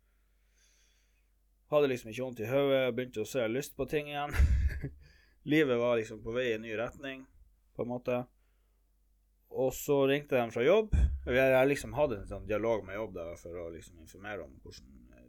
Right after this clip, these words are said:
tilstand jeg var i. For det er jo til stadighet kaos i fergefarta med folkemangel og alle de her tingene, så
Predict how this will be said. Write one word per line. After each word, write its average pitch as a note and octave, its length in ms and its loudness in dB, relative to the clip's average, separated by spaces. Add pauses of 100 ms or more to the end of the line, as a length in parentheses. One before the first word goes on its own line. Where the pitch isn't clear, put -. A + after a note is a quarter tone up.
tilstand F2+ 440 -14
jeg D#2+ 80 -14
var G#2+ 240 -8
i. D#2+ 100 -12 (300)
For F#2 160 -16 (1400)
det C3 140 2
er B2 100 2
jo A2 400 -2
til - 140 -14
stadighet C#3+ 640 0 (100)
kaos A#2 420 -2 (140)
i F#2 280 -8
fergefarta A#2 720 -8
med F2+ 440 -16
folkemangel G2+ 680 -12
og D#2 80 -16
alle F#2 160 -16
de - 20 -16
her F#2+ 140 -16
tingene, - 260 -20
så G2+ 300 -14